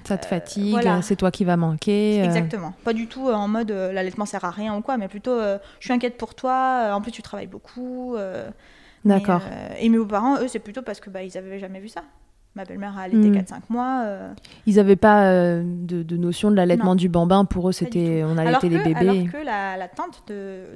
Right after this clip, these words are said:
Speaker 2: de, de mon mari, elle a été allaitée jusqu'à ses quatre ans, je crois.
Speaker 1: D'accord.
Speaker 2: Et, euh, et donc, c'était un peu <laughs> ma,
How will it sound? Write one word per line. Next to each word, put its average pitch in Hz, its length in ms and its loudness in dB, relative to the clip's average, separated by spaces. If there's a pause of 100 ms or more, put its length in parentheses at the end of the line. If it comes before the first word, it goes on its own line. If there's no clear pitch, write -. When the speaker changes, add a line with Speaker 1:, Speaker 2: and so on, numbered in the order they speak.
Speaker 2:
de, 202 300 -16
de 214 80 -12
mon 220 120 -6
mari, 202 360 -12
elle 285 140 -10
a 214 80 -8
été 190 140 -14
allaitée 196 340 -12
jusqu'à 226 200 -16
ses 208 120 -20
quatre 220 280 -14
ans, 330 80 -12
je - 100 -20
crois. - 200 -16 (560)
Speaker 1:
D'accord. 202 360 -4
Speaker 2:
Et, 202 100 -4
euh, 185 200 -6
et - 100 -8
donc, 220 160 -2
c'était 233 180 -6
un 214 100 0
peu 311 140 -4
<laughs> 269 180 -8
ma, 277 80 -6